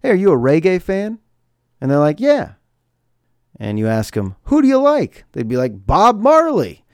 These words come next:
And that's the end of my list." So most people, really Bob Marley fans, not full-on reggae fans. I feel like that was boxing when I was growing up. Are you a Mike Tyson fan? Did I love the sport of boxing growing up? Probably not.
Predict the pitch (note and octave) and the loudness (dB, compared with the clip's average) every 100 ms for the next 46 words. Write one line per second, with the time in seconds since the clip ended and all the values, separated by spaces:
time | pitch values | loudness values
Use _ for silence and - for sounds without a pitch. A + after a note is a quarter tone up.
0 | _ - A#2+ - - F3+ A3 B3 C4 D#4 | _ -4 -2 0 2 2 2 0 0 0
1 | C#4 - - _ _ _ _ D3+ C#3+ E3 | -2 -6 -20 _ _ _ _ -2 0 0
2 | E3+ D#3+ C3+ B2+ B2 - _ _ - D3+ | 0 -2 -2 -2 -4 -8 _ _ -2 0
3 | E3+ A#2 D3 C#3 C3 B2+ A#2+ A2+ F#2+ F#2 | 0 2 2 2 0 0 -2 -4 -8 -10
4 | F2+ B2 A2 - B2+ A2 G2+ G#2 A2 A#2+ | -6 -6 -6 -4 -2 -2 -2 -2 -2 -2
5 | A2+ A#2+ B2 C3+ D#3 A3+ F3+ C#3+ B2 G2+ | -2 -4 -4 -8 -4 -2 0 -2 -2 -6
6 | G#2 G#2 G#2 - F#2 F2+ G2 G2 G2+ F#2 | -4 -4 -4 -8 -10 -8 -6 -6 -6 -6
7 | F#2 F2 - D3 C#3+ B2+ - - D3+ C#3+ | -6 -8 -4 0 0 -2 -4 -4 -4 -2
8 | A2+ F#2+ - - A2+ C3 B2 C3+ C#3 B2+ | -6 -6 -10 -8 -4 -2 0 0 -2 -6
9 | - B2 F2+ F#2+ G#2 C3 - C#3+ D3+ D#3+ | -6 -6 -4 -4 -2 -4 -6 -2 -2 -2
10 | E3 D#3 B2+ A#2 G2 E2+ | -2 -2 0 -2 -6 -10